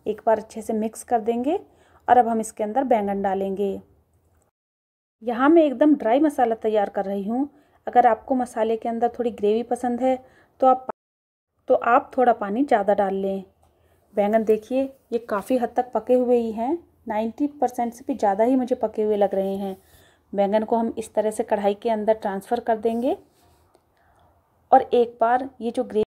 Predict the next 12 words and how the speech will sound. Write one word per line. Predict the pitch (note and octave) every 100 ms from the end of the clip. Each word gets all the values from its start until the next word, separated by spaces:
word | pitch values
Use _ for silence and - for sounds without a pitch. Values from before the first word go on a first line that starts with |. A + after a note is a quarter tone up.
| _ _ _ _
बिल्कुल | A3 A#3 C#4 C4+
हल्के | A3+ A3+ C#4+
हाथों | D4 B3 B3+
से | A#3+ C4 B3+ - _ _ _
थोड़ा | - A#3+ C#4
थोड़ा | C4+ B3+
बैंगन | G#3+ G#3 A3+
के | A#3+ A#3+
ऊपर | A3+ A3+
ग्रेवी | G#3+ G#3+ A3+
लगा | A3 G#3 G#3
लेंगे, | A3 A3 C4